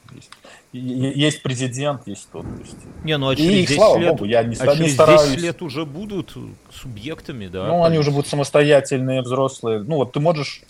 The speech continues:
Speaker 1: в восемнадцать лет, ты можешь идти голосовать. Соответственно, тогда тебе и нужно как-то вникать там или не вникать. Опять же, дело, дело каждого. То есть,
Speaker 2: Что
Speaker 1: а, я, я,
Speaker 2: думаешь?
Speaker 1: например, вот я на выборы хожу на все. При этом мой голос зна-, играет очень маленькую роль.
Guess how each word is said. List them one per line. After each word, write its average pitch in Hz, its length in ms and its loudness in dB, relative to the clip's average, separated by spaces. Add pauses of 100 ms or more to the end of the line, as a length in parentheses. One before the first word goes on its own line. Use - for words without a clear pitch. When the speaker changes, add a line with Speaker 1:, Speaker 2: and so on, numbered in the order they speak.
(300)
Speaker 1:
в - 40 -10
восемнадцать 175 420 -2
лет, 277 180 -2
ты 139 80 -4
можешь 156 240 -4
идти 117 160 -12
голосовать. 110 640 -6
Соответственно, 107 680 -12 (520)
тогда 120 300 0
тебе 113 300 -6
и - 20 -2
нужно 104 320 -4
как-то 95 320 -12
вникать 95 600 -4 (100)
там 87 200 -12
или 82 140 -18 (840)
не 98 180 -6
вникать. 95 480 -10
Опять 139 220 -2
же, 113 140 -10
дело, 101 360 -4
дело 87 300 -10
каждого. 78 540 -14
То - 260 -20
есть, - 240 -20 (960)
Speaker 2:
Что - 200 -6
Speaker 1:
а, 156 80 -4
я, 143 100 2
я, - 60 2
Speaker 2:
думаешь? 190 180 2
Speaker 1:
например, 135 260 -4
вот 104 140 -6
я 175 100 4
на 143 100 4
выборы 127 300 4
хожу 131 540 2 (180)
на 113 160 0
все. - 400 -8 (280)
При 127 120 -2
этом 131 180 -2
мой 127 140 0
голос 151 420 0
зна-, 101 320 -10
играет 107 480 -2
очень - 240 -14
маленькую 90 340 -12
роль. - 80 -20